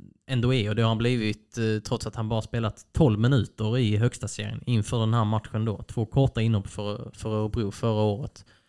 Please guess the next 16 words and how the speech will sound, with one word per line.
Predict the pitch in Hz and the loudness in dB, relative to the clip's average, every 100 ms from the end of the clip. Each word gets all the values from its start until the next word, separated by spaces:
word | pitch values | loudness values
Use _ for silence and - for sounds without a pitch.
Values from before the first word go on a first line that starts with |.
| _ _ _ _ _ - | _ _ _ _ _ -2
Eh, | 107 107 104 104 104 - | 2 4 4 2 0 -2
liksom | - 117 | -4 -4
från, | - 147 135 123 | 2 6 6 6
från | 113 135 120 | 2 4 6
gården | 135 127 120 117 | 8 8 6 4
i | 117 117 117 117 113 | 4 4 4 2 2
Tensta | - 131 110 104 - 107 107 | 2 2 2 0 0 2 4
och | 107 107 107 107 107 - _ _ _ _ | 2 2 2 2 0 -2 _ _ _ _
föräldrar | - 123 110 107 | 2 4 4 0
som | - | -2
har | 110 | -2
flytt | - 113 | 0 -2
från | - 110 | -2 -2
Somalia | 113 113 107 101 104 104 | 2 4 4 2 -2 -4
och, | - 104 - _ - | -4 -6 -6 _ -10
eh, | 107 107 107 104 107 110 | -8 -6 -6 -6 -6 -8